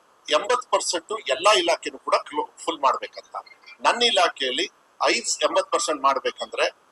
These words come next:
ಈಗ ಮತ್ತೆ ಯಾರು ರಿಟೈರ್ಡ್ ಆಗ್ತಾರ ಅವ್ರದ್ದು ಬಿಟ್ಟು, ಅವ್ರದ್ದು ಬಿಟ್ಟು, ಯಾಕಂದ್ರೆ ಅವತ್ತಿಗೆ ಐದ್ ಸಾವಿರದ ಆರ್ನೂರ ಚಿಲ್ಲರೆ, ಆ, ಟೀಚರ್ಸ್ ನ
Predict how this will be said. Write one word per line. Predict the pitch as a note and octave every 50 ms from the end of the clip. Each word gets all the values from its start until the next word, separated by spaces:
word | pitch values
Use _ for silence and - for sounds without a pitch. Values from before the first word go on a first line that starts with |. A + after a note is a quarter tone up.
| _ - D#3+
ಈಗ | E3 D3+ D#3
ಮತ್ತೆ | E3 E3 - - G3 E3+ C#3 B2+ - _ - C3
ಯಾರು | C3 C#3+ D#3 D#3+ E3 D#3 C#3+ C3+ C3 B2+ B2 - - - - -
ರಿಟೈರ್ಡ್ | - D3 - - F3+ E3 D#3
ಆಗ್ತಾರ | - - - D#3 C#3 C3+
ಅವ್ರದ್ದು | C#3 D3 D3+ _ -
ಬಿಟ್ಟು, | - F3+ F3 - D#3+ - - _ -
ಅವ್ರದ್ದು | B2+ C3 C3+ C3+ -
ಬಿಟ್ಟು, | - F#3 F#3+ - -
ಯಾಕಂದ್ರೆ | B2+ - - C3 - - C#3+ -
ಅವತ್ತಿಗೆ | C4+ - - - - - - A#4+ - _ _ _ _ _ _ _ _ _ - _ _ - - E3
ಐದ್ | - -
ಸಾವಿರದ | - - A3 G3 F#3 F#3 F#3 F#3 F#3+ G3 G#3+ - - B2+ C#3
ಆರ್ನೂರ | D#3+ D#3+ E3+ E3+ E3 E3+ D#3+
ಚಿಲ್ಲರೆ, | - - D3 C3+ C3+ E3 G3+ A3 - _ _ _ _ _ _ -
ಆ, | - B2
ಟೀಚರ್ಸ್ | A#2+ - E3+ E3 - - D3+ - -
ನ | F#3